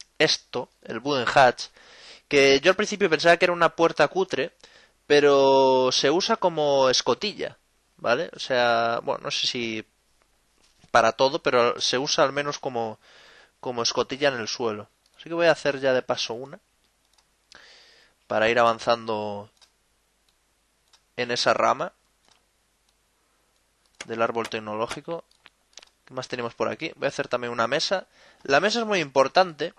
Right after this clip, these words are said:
porque sin la mesa los enanos no comen. Son así, de finolis, los cabrones.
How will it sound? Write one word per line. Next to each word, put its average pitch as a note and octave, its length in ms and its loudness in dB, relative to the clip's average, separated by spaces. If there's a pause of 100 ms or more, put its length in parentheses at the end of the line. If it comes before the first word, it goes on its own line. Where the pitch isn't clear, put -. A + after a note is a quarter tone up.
(540)
porque C3 520 2
sin C3+ 240 -4
la B2+ 120 2
mesa F3 480 0
los C3 280 -6
enanos D3+ 260 -4
no D3 180 -8
comen. - 320 -8 (960)
Son C3 180 -4
así, A2 280 -4
de C2 160 -12
finolis, C3+ 400 -6
los - 140 -12
cabrones. C#3 540 -6